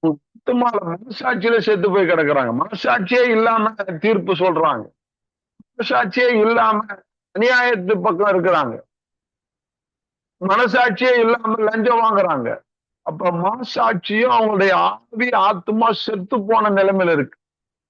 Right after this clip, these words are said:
அப்ப ஆவி, ஆத்மா உயிர்ப்பிக்கப்பட வேண்டும் என்றால், பரிசுத்த ஆவியானுடைய துணை தேவை. இன்னைக்கு நாம உயிர்ப்பிக்கும்படியாக நாம ஜெபிக்க வேண்டும். "ஆண்டவரே, என்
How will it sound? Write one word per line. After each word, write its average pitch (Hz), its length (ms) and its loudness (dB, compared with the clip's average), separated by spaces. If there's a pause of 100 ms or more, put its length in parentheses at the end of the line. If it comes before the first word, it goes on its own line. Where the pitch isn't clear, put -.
(580)
அப்ப 147 240 -2
ஆவி, 156 600 -6
ஆத்மா 233 600 0
உயிர்ப்பிக்கப்பட 202 1040 -2
வேண்டும் 175 320 -4
என்றால், 160 600 -4 (520)
பரிசுத்த 233 640 -2
ஆவியானுடைய 190 1000 2
துணை 196 380 0
தேவை. 151 340 2 (1900)
இன்னைக்கு 190 300 0
நாம 185 280 2
உயிர்ப்பிக்கும்படியாக 233 1200 -4
நாம 196 260 -6
ஜெபிக்க 185 640 -4
வேண்டும். 110 380 -8
"ஆண்டவரே, 175 640 -8
என் 156 260 -8